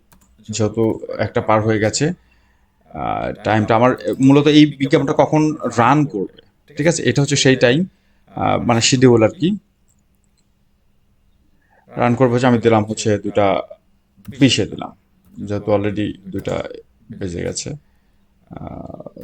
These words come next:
দুইটা ত্রিশ, মানে আড়াইটা বাজে দিলাম আমি। আমার ইনডেট দেওয়ার দরকার নেই, আমার ব্যালেন্স অনুযায়ী চলতে থাক, ঠিক আছে? ব্যালেন্স অনুযায়ী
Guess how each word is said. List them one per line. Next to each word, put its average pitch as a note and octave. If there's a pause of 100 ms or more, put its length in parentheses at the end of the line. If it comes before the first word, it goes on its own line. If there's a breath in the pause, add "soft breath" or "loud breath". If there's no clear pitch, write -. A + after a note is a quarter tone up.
দুইটা - (400)
ত্রিশ, -
মানে A#2+
আড়াইটা B2
বাজে G2+
দিলাম G#2
আমি। A#2+ (1120 loud breath)
আমার D#3+
ইনডেট D3
দেওয়ার C3
দরকার B2
নেই, E3
আমার F3
ব্যালেন্স B2+
অনুযায়ী B2+
চলতে A#2+
থাক, E3 (840)
ঠিক D3
আছে? F#3+
ব্যালেন্স A#2
অনুযায়ী A#2+